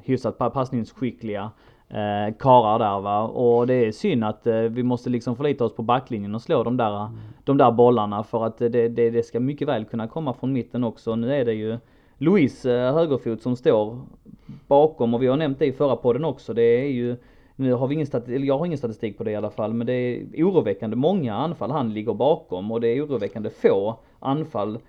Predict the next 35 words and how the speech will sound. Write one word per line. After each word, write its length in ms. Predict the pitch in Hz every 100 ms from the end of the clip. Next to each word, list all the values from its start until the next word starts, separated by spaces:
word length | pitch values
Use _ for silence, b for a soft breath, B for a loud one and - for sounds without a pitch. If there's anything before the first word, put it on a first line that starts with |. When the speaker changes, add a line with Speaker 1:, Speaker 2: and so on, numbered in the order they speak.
| b
Speaker 1:
och 300 | b 127 131
mål 480 | 170 208 107 107 117
som 200 | 135 131
kommer 420 | - 123 101 101
från, 360 | - 113 110 113
eh, 140 | 113
från 200 | 117 143
den 100 | 175
här 80 | 175
mittfältstrion. 1000 | 147 151 - 107 _ - 110 101 101 123 b b _
Det 120 | 143
är 60 | 127
som 180 | 120 113
sagt 260 | 120 110 113
Speaker 2:
Mm. 80 | 107
Speaker 1:
Kante 320 | 160 - 117
som 220 | - 117
har 160 | 110 117 b b b
skeppat 520 | - - 170 147 196 185
in 260 | 123 110
två, 240 | - 131 117
tre 160 | 127 117
bollar 300 | 123 123 104
någonting, 520 | 101 101 - 104 107
men, 200 | 107 107
men 220 | 127 131
mycket 240 | 143 143
mer 120 | 123 113
än 100 | 123
så 220 | 151 95
har 80 | 120
det 60 |
inte 140 | 185 123
blivit, 460 | 101 98 98 -
och 340 | 123 120 117